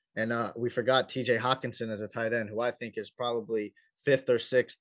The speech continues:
top tight end in the league right now. Um, but I also really like that O-line. Decker at tackle, Joan at guard, Ragnow at center, and, uh, their s-,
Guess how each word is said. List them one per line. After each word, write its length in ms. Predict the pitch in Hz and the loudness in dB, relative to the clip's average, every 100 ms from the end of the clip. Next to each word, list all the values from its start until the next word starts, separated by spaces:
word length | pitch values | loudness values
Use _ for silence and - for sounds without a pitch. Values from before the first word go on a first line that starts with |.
| _ | _
top 260 | 120 113 - | -4 -4 -4
tight 200 | 117 110 | -4 -2
end 320 | 113 120 120 | -2 -2 -6
in 140 | 117 107 | -8 -6
the 60 | |
league 300 | 104 113 120 | -2 -2 0
right 200 | 127 131 | 2 2
now. 280 | 135 139 135 _ _ _ _ _ - _ _ | 2 -2 -2 _ _ _ _ _ -20 _ _
Um, 160 | 127 127 | 0 4
but 100 | 127 | 6
I 80 | 123 | 8
also 380 | 165 196 160 120 | 8 8 6 4
really 320 | 110 139 127 | 4 4 4
like 240 | 120 117 | 4 2
that 160 | 110 - | -2 -2
O-line. 460 | 117 101 95 95 - _ _ _ _ _ _ _ _ - | -2 -4 -6 -8 -12 _ _ _ _ _ _ _ _ 2
Decker 400 | 123 - 135 123 | 2 4 6 6
at 180 | 113 | 6
tackle, 680 | - 120 120 - 123 117 113 _ _ | 2 2 2 2 2 2 0 _ _
Joan 260 | 117 117 120 | -4 -2 0
at 200 | 117 101 | 0 0
guard, 480 | 117 120 120 117 110 | 0 2 4 2 0
Ragnow 680 | 113 117 120 120 120 117 | 0 0 0 -2 0 0
at 120 | 107 - | 0 -2
center, 400 | - 120 123 123 | -4 -2 0 0
and, 260 | 117 113 | -2 -6
uh, 180 | 113 107 95 | -2 -4 -2
their 240 | 107 107 _ _ _ | -4 -4 _ _ _
s-, 360 | - - - | -14 -14 -18